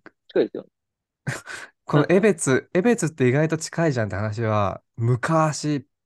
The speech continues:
Speaker 2: ミッツ・マングローブのオールナイトニッポンで喋ってたわ。
Speaker 1: はい。
Speaker 2: 江別に、
Speaker 1: <laughs>
Speaker 2: 江別にも、なんか、ほん-、ゲイか女装さんがいて、なんか、お便りが来て話してました。
Speaker 1: はい。
Speaker 2: そう、江別は意外と近いんですよね、
Speaker 1: はい。
Speaker 2: 札幌とね。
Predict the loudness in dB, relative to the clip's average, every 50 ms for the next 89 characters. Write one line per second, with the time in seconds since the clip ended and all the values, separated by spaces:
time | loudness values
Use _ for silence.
0 | _ -4 -2 0 2 2 2 2 2 0 0 0 0 0 0 -2 -2 -2 -2 0
1 | 0 0 2 2 0 0 -2 -2 -4 -4 -4 -4 -4 -4 -6 -8 -8 -10 -10 -8
2 | -4 0 2 2 2 0 -4 -4 -6 -6 -8 _ _ _ _ _ -20 -20 -20 -20
3 | _ _ _ _ _ _ _ -12 0 0 0 2 4 4 6 6 6 6 6 4
4 | 4 4 2 0 2 2 2 4 2 2 2 0 -2 0 0 0 -2 -2 -2 0
5 | -2 -2 -4 -6 -12 _ _ -6 -6 -4 0 0 0 0 0 -4 _ _ -2 2
6 | 2 4 2 2 0 -2 -2 -2 -2 -2 -4 -4 -2 -2 -2 -2 -2 -2 -2 -2
7 | -2 -2 -4 -4 -4 -4 -4 -4 -4 -4 -6 -8 -8 -6 -4 -2 -2 -4 -4 _
8 | _ -6 -2 0 2 2 2 0 0 -4 -6 -4 -2 -2 -2 0 0 0 0 2
9 | 2 0 0 -2 -4 -4 -4 -8 -8 -4 0 2 4 4 4 2 2 0 -2 -2
10 | 0 -2 -2 -4 -4 -8 -10 -6 -4 -4 -4 -2 -4 -6 -8 -10 -10 -8 -8 -8
11 | -10 _ -10 -10 -8 -8 -8 -10 -10